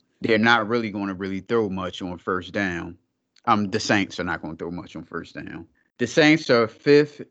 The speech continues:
in first down rush average, five point zero. The Eagles are twenty-fifth in opponents' rush average on first down, four point six. Interestingly, the Saints are averaging more yards per play on first down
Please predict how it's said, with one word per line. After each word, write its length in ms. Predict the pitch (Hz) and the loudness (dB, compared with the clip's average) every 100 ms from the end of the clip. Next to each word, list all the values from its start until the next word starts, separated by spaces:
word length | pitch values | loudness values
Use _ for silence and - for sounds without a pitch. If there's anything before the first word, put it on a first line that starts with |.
| - | -6
in 140 | 113 | -4
first 360 | 110 120 117 - | 2 2 2 0
down 260 | 117 107 | 2 2
rush 240 | 107 117 117 | 2 2 2
average, 440 | 101 98 92 90 | 0 0 -2 -4
five 340 | - 101 101 | 2 4 4
point 320 | - 104 98 92 | 0 -4 -4 -2
zero. 400 | 101 90 87 87 | 0 0 -2 -6
The 140 | 92 | -2
Eagles 360 | 113 120 123 110 | 2 4 2 0
are 180 | 101 | 0
twenty-fifth 680 | 95 - 117 110 107 107 101 | 0 -2 0 0 2 0 0
in 140 | 107 98 | -2 -2
opponents' 680 | 92 - 113 104 98 95 | -2 0 2 2 0 -2
rush 240 | 95 92 87 | 0 0 2
average 360 | 90 90 87 | 2 0 -4
on 200 | 90 87 | -6 -6
first 340 | 82 95 87 - | -4 -2 -2 -2
down, 300 | 95 90 87 | 0 0 -2
four 260 | - 92 | -2 -2
point 360 | 90 101 90 90 | -2 -2 -4 -4
six. 640 | - 95 85 - - - _ _ _ _ _ _ - | -4 -4 -4 -8 -14 -14 _ _ _ _ _ _ 2
Interestingly, 840 | 127 127 131 135 - 117 107 104 | 6 8 8 6 4 -2 -2 -2
the 120 | 107 | -6
Saints 440 | 107 135 131 131 110 | -2 2 4 2 4
are 180 | 107 | 4
averaging 460 | 101 107 101 98 95 | 6 2 0 -4 -2
more 200 | 107 117 | 2 2
yards 360 | 110 107 101 - | 4 4 2 -2
per 180 | 98 | -8
play 300 | 92 117 104 | -2 2 2
on 220 | 101 95 87 | 2 -4 -2
first 340 | 107 104 - | 0 0 0
down 400 | 113 101 90 85 | 0 0 -2 -6